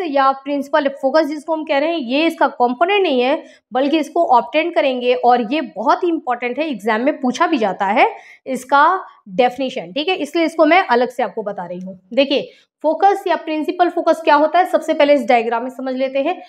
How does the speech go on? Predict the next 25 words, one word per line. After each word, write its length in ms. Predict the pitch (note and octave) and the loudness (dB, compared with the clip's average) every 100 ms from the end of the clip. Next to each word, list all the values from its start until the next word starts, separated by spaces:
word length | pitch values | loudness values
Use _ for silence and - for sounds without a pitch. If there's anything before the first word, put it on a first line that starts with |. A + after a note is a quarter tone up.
| - _ _ | -20 _ _
कॉनकेव 440 | C#4 C#4+ D#4 F#4+ | 2 4 2 2
मिरर 220 | F4+ F4+ | 2 2
ये 120 | F4+ F4+ | 2 2
हमारा 280 | E4+ D#4+ | 4 2
है, 200 | D#4+ F4 G#4 - _ _ | 2 -2 -6 -14 _ _
ओके। 460 | C#4+ D#4 G4 - _ _ | -6 -4 -6 -8 _ _
अब 120 | - - | -4 -2
इस 260 | F4 E4+ | -2 -4
कॉनकेव, 440 | - D4 D4 F#4+ E4+ | 2 2 2 -2 -4
ये 220 | C4 D4+ | -2 -2
कॉनकेव 440 | - D4+ D4 F4+ | 0 0 0 0
मिरर 320 | F4+ F4 F4 F4+ | 2 2 2 2
मैंने 200 | E4+ E4+ | -2 0
ले 100 | D#4+ | 0
लिया 180 | D#4 | 2
है, 120 | E4+ G4+ | 2 2
यहाँ 220 | D4 D4 | 2 2
पर 140 | D4+ | 2
ये 160 | C4+ D#4 | 2 0
ले 100 | C#4+ | 0
लिया 160 | C4+ | 0
है 60 | C#4 | 2
मैंने 200 | C4 D#4 | 2 0
कॉन्वेक्स 420 | G4+ B3+ A3+ G3+ F#3 | 2 0 0 -4 -8
मिरर। 240 | E3+ E3 | -14 -14